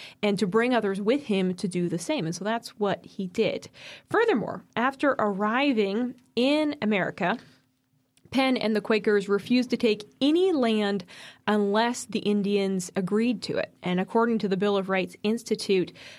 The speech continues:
uh, they write that during the first couple of years, Penn purchased land from multiple Indian tribes. The land, uh, was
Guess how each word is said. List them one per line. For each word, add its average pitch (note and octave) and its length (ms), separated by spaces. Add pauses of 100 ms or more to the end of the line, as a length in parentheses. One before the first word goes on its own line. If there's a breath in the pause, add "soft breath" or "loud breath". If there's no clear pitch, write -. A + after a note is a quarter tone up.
(120)
uh, F3+ 180
they A3+ 220
write G3+ 260
that G3 160
during G3+ 400
the F#3+ 80
first A3 400
couple G3 260
of F3+ 140
years, G#3+ 440
Penn G#3+ 320
purchased G3+ 420
land G3 280
from F#3+ 200
multiple A3 480
Indian F#3 380
tribes. F3+ 580 (400 loud breath)
The G#3+ 100
land, A3 640
uh, G3 240
was G#3 160